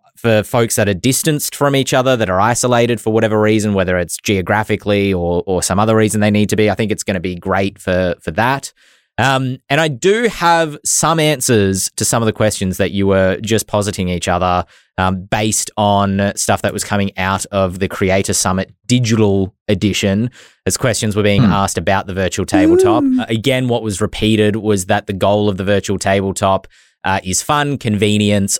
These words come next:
Speaker 1: authenticity, which is a, a, a turn of phrase that I find interesting, uh, and immersion was a fourth kind of,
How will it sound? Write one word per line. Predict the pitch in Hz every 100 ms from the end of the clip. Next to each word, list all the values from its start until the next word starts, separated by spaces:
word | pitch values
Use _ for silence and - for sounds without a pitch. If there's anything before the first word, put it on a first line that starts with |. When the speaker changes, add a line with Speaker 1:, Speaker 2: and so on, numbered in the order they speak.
| -
Speaker 1:
authenticity, | 131 143 147 127 - 113 120 107 104 104 104 _ _ -
which | 87 -
is | 87
a, | 90 85 -
a, | 82 -
a | 90
turn | - 117 107
of |
phrase | - 92 90 87
that | - 87 85
I | 87 87 85 _ _ _ _ _ _ -
find | 90 92
interesting, | 113 - - 113 107
uh, | 107 104 104 113
and | 131 123
immersion | - 117 104 107 101 98 87 82
was | 82
a | 92 - _
fourth | - 92 90 -
kind | 92
of, | 90